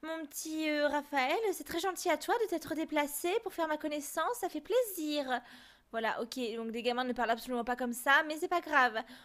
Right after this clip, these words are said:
On va se foutre de la gueule des adultes quand même, parce que qu'est-ce qu'ils sont cons avec leurs règles de merde, hein. <laughs> Euh, du coup.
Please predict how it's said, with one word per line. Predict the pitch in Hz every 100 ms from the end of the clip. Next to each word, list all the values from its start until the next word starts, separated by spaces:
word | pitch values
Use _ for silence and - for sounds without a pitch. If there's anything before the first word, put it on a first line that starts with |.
| -
On | 285
va |
se | 302
foutre | 427
de | 392
la | 330
gueule | 349 311
des | 269
adultes | 277 233 277 254
quand |
même, | 233 240
parce | 226 214
que |
qu'est-ce | 214 311 -
qu'ils | -
sont | 247 214
cons | - - 285 381
avec | 220 220
leurs | 226
règles | 202 247 214
de | 214
merde, | 202 208 311 269 220 208 - - - - _ _
hein. | 208 208 240 -
<laughs> | 320 330 392 508 _ _ _ _ - _ _ _ _ _ - 247
Euh, | 254 254
du | 240 311
coup. | 403 302 285